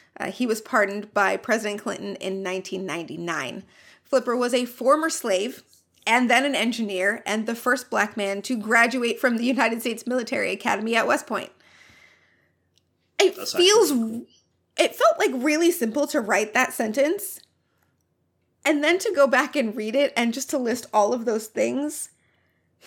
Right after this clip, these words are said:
Speaker 2: Yeah.
Speaker 1: That's a lot. That's
Speaker 2: That's
Speaker 1: a lot.
Speaker 2: a lot.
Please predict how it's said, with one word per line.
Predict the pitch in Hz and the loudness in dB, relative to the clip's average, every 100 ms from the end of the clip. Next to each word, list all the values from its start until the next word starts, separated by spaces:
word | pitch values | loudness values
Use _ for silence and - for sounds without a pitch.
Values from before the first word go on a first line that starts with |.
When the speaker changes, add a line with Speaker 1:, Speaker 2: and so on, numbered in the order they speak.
| - | -12
Speaker 2:
Yeah. | 85 - _ _ _ _ _ _ - | -12 -12 _ _ _ _ _ _ -2
Speaker 1:
That's | - | 2
a | 302 | 2
lot. | 240 135 - _ _ _ _ _ _ _ _ | 2 0 -2 _ _ _ _ _ _ _ _
That's | - - | -8 -2
Speaker 2:
That's | 87 | -2
Speaker 1:
a | |
lot. | - | -2
Speaker 2:
a | |
lot. | 85 - | -6 -10